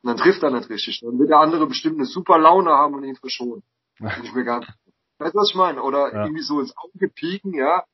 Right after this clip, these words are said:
Speaker 1: dass da halber der Glipper rauskommt, ja. Die Eltern werden sich freuen. "Ah, das hab ich im Krav Maga gelernt." Ja, geile Nummer, ja klar. So Sachen funktionieren in, in Ländern,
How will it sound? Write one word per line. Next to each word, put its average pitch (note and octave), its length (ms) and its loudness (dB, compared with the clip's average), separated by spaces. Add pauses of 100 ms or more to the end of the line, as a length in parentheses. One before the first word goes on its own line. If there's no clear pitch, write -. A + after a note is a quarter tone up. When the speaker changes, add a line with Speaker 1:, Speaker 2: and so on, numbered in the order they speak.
(300)
Speaker 1:
dass B2+ 160 -8
da C3+ 140 -2
halber D3 220 0
der C3 100 4
Glipper E3 340 2
rauskommt, C3+ 640 0
ja. D3+ 260 -4 (460)
Die C#3 100 0
Eltern D3 320 2
werden D3+ 160 -2
sich C3 180 -8
freuen. F3 380 2 (300)
"Ah, D3 100 4
das D3+ 120 0
hab D3 100 2
ich C#3 80 -8
im D3 80 -6
Krav D3 240 4
Maga F3+ 280 2
gelernt." G#2 220 -12 (100)
Ja, D3 140 -6
geile C3 300 -4
Nummer, E3 280 -2
ja D3+ 140 -2
klar. F3+ 320 2 (240)
So - 180 -12
Sachen D#3 340 0
funktionieren E3+ 680 -4
in, D3 300 -12
in C3 200 -10
Ländern, F3 460 -2